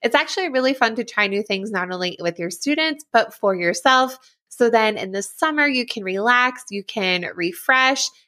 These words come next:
and think of how you can keep that going into the new school year. So when it comes to building your stem online community and connecting with teachers who are like-minded like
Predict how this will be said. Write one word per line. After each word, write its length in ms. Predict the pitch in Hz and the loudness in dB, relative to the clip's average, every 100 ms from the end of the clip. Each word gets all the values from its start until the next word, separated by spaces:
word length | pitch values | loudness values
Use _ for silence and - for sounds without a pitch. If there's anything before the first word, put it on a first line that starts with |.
| _ | _
and 220 | 196 202 | -4 -2
think 200 | 254 269 | -4 0
of 100 | 294 | 0
how 160 | 285 247 | 2 0
you 180 | 226 220 | 2 -2
can 220 | 226 214 | -6 -10
keep 320 | - 202 - | -8 -8 -2
that 320 | 202 185 175 | 2 2 2
going 480 | 180 175 170 170 165 - | 2 4 4 2 -2 -4
into 720 | 165 165 165 175 160 156 160 - | -4 -4 -6 -4 -4 -2 -4 -4
the 80 | 160 | -4
new 200 | 151 147 | -2 -4
school 380 | 147 - 135 117 | -6 -4 -2 0
year. 340 | 80 52 82 _ _ _ _ - | -2 -4 -6 _ _ _ _ -8
So 160 | - | 0
when 80 | 277 | 0
it 140 | 269 | 0
comes 340 | - 302 330 392 | 0 2 0 -2
to 120 | - | 0
building 380 | 320 269 262 254 | 2 2 2 0
your 120 | 233 | 0
stem 420 | 247 - 220 208 202 | 0 0 2 2 4
online 380 | 190 190 185 | 2 2 0
community 640 | 185 185 185 202 220 233 226 | -4 -4 -2 -2 0 2 2
and 280 | - 185 185 | 0 -2 -4
connecting 520 | 208 202 320 - 330 | -2 -2 0 -2 2
with 200 | 311 302 | 2 0
teachers 480 | 247 226 220 220 226 | -4 -2 0 0 0
who 80 | |
are 120 | 202 196 | 2 4
like-minded 680 | 175 175 196 180 175 165 | 2 0 -2 -4 -2 -2
like 180 | 160 151 | -2 -4